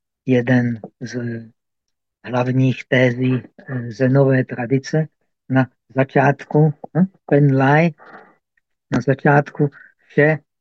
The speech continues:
bylo krásné. Ale tím, že ten začátek ne-, nechápáme,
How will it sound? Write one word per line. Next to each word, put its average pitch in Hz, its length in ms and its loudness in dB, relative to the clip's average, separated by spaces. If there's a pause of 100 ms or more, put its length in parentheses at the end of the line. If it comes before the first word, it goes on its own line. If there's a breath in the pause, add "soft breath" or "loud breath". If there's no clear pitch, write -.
bylo 135 460 2 (1200)
krásné. 135 760 0 (1300)
Ale 123 240 -4
tím, 151 460 2 (360 soft breath)
že 135 200 0 (240)
ten 127 360 0
začátek 135 680 -2
ne-, 113 180 -8
nechápáme, 127 1000 -2